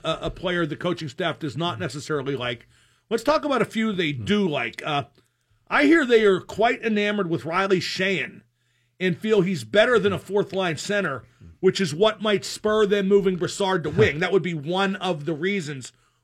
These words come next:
Speaker 1: What have you been
Speaker 2: Uh,
Speaker 1: told?
Speaker 2: oh, yeah, they, they like him a lot. And there are things to like about him, um, notably his defensive work. Uh, in the playoffs last year when the Penguins were protecting leads late in games, he was the guy on the ice. It was he or Sid taking every face off. They really trust him.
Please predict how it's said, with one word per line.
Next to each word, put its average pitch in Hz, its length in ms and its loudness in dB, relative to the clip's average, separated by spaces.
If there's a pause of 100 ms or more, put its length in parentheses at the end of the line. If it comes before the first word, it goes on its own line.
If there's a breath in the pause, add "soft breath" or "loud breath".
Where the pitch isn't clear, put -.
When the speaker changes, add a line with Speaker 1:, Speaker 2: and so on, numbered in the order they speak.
Speaker 1:
What 185 120 2
have 170 100 2
you 185 100 2
been 165 100 0
Speaker 2:
Uh, 135 60 -8
Speaker 1:
told? 123 260 -10
Speaker 2:
oh, 180 140 6
yeah, 104 220 6
they, 123 160 2
they 135 220 4
like 131 280 4
him 120 160 2
a 117 60 2
lot. 101 300 0
And 180 280 0
there 294 140 6
are 262 200 8
things 196 300 4
to 135 100 0
like 135 300 4
about 95 280 -6
him, 87 420 -8
um, 113 500 -2
notably 139 560 4
his 127 140 4
defensive 131 520 0
work. 113 320 0
Uh, 110 220 2 (400 soft breath)
in 123 80 0
the 123 60 2
playoffs 151 460 4
last 135 280 4
year 151 100 6
when 135 80 4
the 120 80 2
Penguins 139 380 4
were 123 100 2
protecting 127 500 0
leads 131 480 0
late 127 200 2
in 127 80 -4
games, 123 340 2
he 131 100 4
was 151 140 4
the 143 100 2
guy 151 200 6
on 143 80 4
the 123 100 4
ice. 127 220 4
It - 20 2
was 107 140 0
he 143 100 4
or 131 100 4
Sid 143 240 0
taking 117 260 2
every 120 180 0
face 120 280 0
off. 127 180 2
They 113 100 2
really 113 240 0
trust - 340 -6
him. 143 200 -2